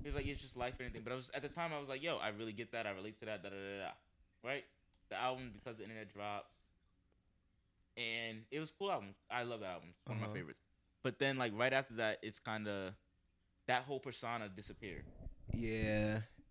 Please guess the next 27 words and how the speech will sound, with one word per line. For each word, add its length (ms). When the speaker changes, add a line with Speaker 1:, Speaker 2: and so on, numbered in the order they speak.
Speaker 1:
And 80
Speaker 2:
Be- 60
Speaker 1:
now 120
you're 160
something 400
else. 200
So 120
was 160
it 80
a 60
persona 420
or 60
was 160
it 60
reality? 480
Speaker 2:
Um, 560
well, 280
one 240
thing 120
I 80
know 140
about 240
Because 320
of 60
the 120
Internet 380
is, 240